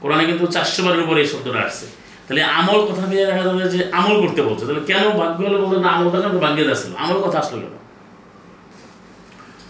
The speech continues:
"ওয়া ওয়াজাদু মা আমিলু হাদিরা", তারা পেয়েছে, তারা পাবি যা আমল করে, উপস্থিত পাবে। এই যে আমল করার কথা বললো, যেটা সূরা কাহাফ আঠারো ঊনত্রিশে,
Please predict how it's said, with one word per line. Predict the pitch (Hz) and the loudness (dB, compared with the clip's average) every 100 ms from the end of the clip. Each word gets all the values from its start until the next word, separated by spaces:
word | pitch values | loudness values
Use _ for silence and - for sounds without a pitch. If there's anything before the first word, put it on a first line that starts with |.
| - - | -20 -4
"ওয়া | 120 | 0
ওয়াজাদু | 143 165 165 190 190 | 2 2 2 2 4
মা | 180 | 4
আমিলু | 175 175 170 147 | 4 2 0 0
হাদিরা", | 151 143 - 127 - - - - - - - - - - | 2 2 0 -4 -6 -12 -20 -20 -20 -16 -16 -16 -18 -6
তারা | 127 139 | -2 0
পেয়েছে, | 151 165 180 | 2 2 2
তারা | 196 190 | 0 0
পাবি | - 147 180 | 2 2 2
যা | 175 151 | 2 0
আমল | 143 151 - | 0 0 -2
করে, | 123 98 82 - - - - - - - 135 | -4 -4 -8 -14 -20 -20 -20 -20 -20 -14 -6
উপস্থিত | 139 139 151 123 | -6 -4 -6 -4
পাবে। | 101 - - - - - - - - | -6 -6 -16 -20 -20 -20 -20 -20 -14
এই | 131 | -8
যে | |
আমল | 143 160 202 190 | -2 0 2 2
করার | 175 143 | 2 0
কথা | 135 123 | -2 -2
বললো, | 107 90 - - - - - - - - - | -2 -4 -10 -18 -20 -20 -20 -20 -20 -20 -12
যেটা | 113 | -8
সূরা | 120 143 139 123 - - | -4 0 2 2 -2 -6
কাহাফ | 131 135 131 - | -2 0 0 -2
আঠারো | 123 135 131 | -6 -6 -6
ঊনত্রিশে, | 120 117 120 - | -6 -6 -6 -4